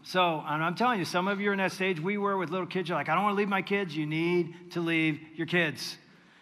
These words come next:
It's good for your kids. Our three sons are now married. We got grandkids, and guess what they do? They date. Wonder why? 'Cause they saw their mom and dad mar-,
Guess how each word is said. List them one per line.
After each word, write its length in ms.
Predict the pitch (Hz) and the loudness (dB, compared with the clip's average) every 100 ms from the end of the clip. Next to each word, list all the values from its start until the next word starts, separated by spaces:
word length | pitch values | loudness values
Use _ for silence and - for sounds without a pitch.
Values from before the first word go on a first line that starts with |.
| _ | _
It's 240 | 175 170 | -4 -4
good 340 | - 139 190 175 | -6 2 2 2
for 220 | - 202 | 2 2
your 160 | 190 180 | 4 2
kids. 340 | 185 165 143 | 2 0 2
Our 140 | 160 | 0
three 200 | 160 196 | 0 -2
sons 280 | 185 196 196 | -2 -2 -2
are 60 | 165 | 0
now 160 | 160 | 2
married. 320 | 156 170 185 175 | 2 4 2 2
We 80 | |
got 160 | 156 147 | 0 0
grandkids, 420 | 160 175 175 196 | 0 -2 0 0
and 100 | 151 | -2
guess 220 | 139 160 175 | -2 -4 -4
what 120 | 165 | -4
they 140 | 165 | -4
do? 200 | 156 156 | -2 -2
They 160 | 139 139 | -2 -6
date. 460 | 127 147 139 117 - - - | -4 -4 -4 -8 -18 -20 -16
Wonder 300 | 151 175 180 | -4 -2 0
why? 400 | 175 160 143 117 - - | 0 2 2 0 -10 -16
'Cause 160 | - 160 | -10 -6
they 100 | 165 | -4
saw 240 | 156 165 | -2 -2
their 140 | 165 175 | -2 -2
mom 220 | 151 147 | -2 -4
and 80 | 147 | -4
dad 200 | 143 139 | -6 -6
mar-, 240 | 143 165 | -6 -6